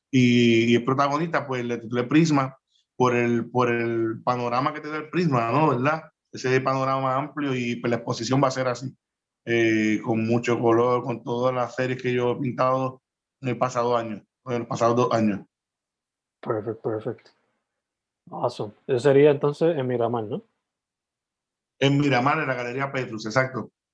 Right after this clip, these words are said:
Speaker 2: Perfecto.
Speaker 1: En mayo, para la Semana de las Madres, yo creo, una cosa así.
Speaker 2: Ok.
Speaker 1: Se celebra.
Speaker 2: Perfecto, perfecto. Eh, entonces, Carlos Alberto Santiago en Instagram, Galería Petrus también.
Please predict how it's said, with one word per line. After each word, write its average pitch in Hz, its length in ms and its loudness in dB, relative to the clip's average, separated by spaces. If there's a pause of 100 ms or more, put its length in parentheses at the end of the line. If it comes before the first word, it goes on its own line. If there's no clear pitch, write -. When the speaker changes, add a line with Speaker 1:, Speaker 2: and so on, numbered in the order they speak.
(320)
Speaker 2:
Perfecto. 113 320 -2
Speaker 1:
En 123 100 4
mayo, 135 540 0
para 110 580 -2 (220)
la 123 100 2
Semana 120 360 2
de 139 60 2
las 143 120 0
Madres, 123 500 0
yo 113 100 -12
creo, 117 200 -6
una 117 120 -8
cosa 120 180 -10
así. 117 260 -8 (540)
Speaker 2:
Ok. 143 240 4
Speaker 1:
Se - 160 -10
celebra. 101 600 2 (440)
Speaker 2:
Perfecto, 117 460 -6
perfecto. 113 500 -10 (720)
Eh, 127 320 2
entonces, 131 500 0 (1080)
Carlos 120 260 2
Alberto 131 300 0
Santiago 131 460 2
en 127 80 0
Instagram, 139 480 0 (100)
Galería 117 460 2
Petrus 117 540 -2
también. 107 340 -6